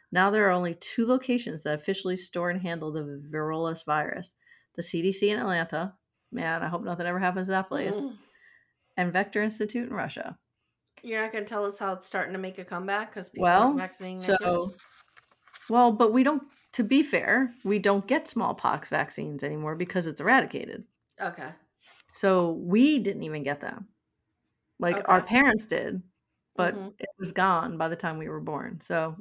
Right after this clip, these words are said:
Speaker 1: or mostly gone. So they don't give them anymore, but it is making a comeback in monkeypox. Monkeypox is similar to the smallpox vaccine, or the
Speaker 2: Mm.
Speaker 1: smallpox. They can even use the smallpox vaccine.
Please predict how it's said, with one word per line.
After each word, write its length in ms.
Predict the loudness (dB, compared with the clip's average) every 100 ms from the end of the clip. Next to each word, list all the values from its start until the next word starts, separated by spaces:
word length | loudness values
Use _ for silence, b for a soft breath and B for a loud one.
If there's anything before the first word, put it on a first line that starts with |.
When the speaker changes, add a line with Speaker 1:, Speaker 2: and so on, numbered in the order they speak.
| -4
Speaker 1:
or 180 | -2 -2
mostly 360 | -4 -4 -6
gone. 240 | -8 -10 -12 _ _ _ _ _ _ _ -10
So 440 | 2 4 4 -2 B B B B B _ _
they 120 | 4
don't 200 | 6 6
give 160 | 2 0
them 120 | -2
anymore, 260 | -2 -2 -2
but 140 | 0
it 120 | -2
is 200 | 2 2
making 320 | 4 4 4 -2
a 60 |
comeback 680 | -4 0 2 4 2 0 -8 -6
in 460 | -2 -2 -2 -6 -12 _ 0
monkeypox. 580 | 2 2 -2 -4 -12 -20 _
Monkeypox 640 | -4 -2 -4 0 0 0 -2
is 160 | -8 -6
similar 500 | -4 -4 -4 -6 -8
to 340 | -8 -6 -6 -10 _ _ _ -10
the 80 | -8
smallpox 500 | -4 -2 -2 -4 -4
vaccine, 460 | -8 -6 -10 -10 _ _
or 120 | -2
the 80 | -2
Speaker 2:
Mm. 140 | -2 -6
Speaker 1:
smallpox. 540 | -2 -2 0 -4 -6 B B -2
They 100 | 0
can 140 | 2
even 240 | 2 2 4
use 180 | 2
the 100 | 2
smallpox 540 | -2 0 0 0 -2 -2
vaccine. 720 | -4 -4 -6 -6 -6 -10